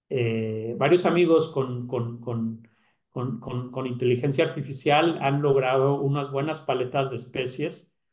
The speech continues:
para su clima con las características que, que, que quieres. Está interesante la información que te puede dar,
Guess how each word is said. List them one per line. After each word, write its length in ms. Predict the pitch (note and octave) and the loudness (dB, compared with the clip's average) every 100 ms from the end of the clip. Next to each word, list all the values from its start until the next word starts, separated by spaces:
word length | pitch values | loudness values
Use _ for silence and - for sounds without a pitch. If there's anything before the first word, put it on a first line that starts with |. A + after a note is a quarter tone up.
| _ | _
para 200 | - A2+ | -8 -6
su 260 | A#2 - - | -4 -8 -8
clima 480 | - C3+ C#3 D3+ - | 0 2 4 2 0
con 140 | B2 | -2
las 160 | A2+ A2 | -2 -2
características 880 | B2 A#2 A2 A2+ A2+ A2+ A#2+ A#2 - | -4 -4 -4 -8 -8 -10 -10 -10 -8
que, 260 | A#2 - - | -12 -14 -10
que, 160 | A2+ | -10
que 160 | - A2 | -8 -6
quieres. 420 | B2 A2 G#2 - | -2 -2 -2 -8
Está 400 | - - C3 C3+ | -12 -2 0 2
interesante 720 | C3 A#2+ A2+ - A#2 A2+ A#2 | 0 -4 -6 -6 -6 -6 -6
la 240 | A2 A2 A2+ | -8 -8 -8
información 540 | A2+ A2+ G#2+ - A#2+ | -6 -6 -8 -10 -10
que 80 | A#2+ | -8
te 100 | A#2 | -8
puede 260 | - G#2+ | -6 -4
dar, 240 | G#2+ G#2 | -4 -8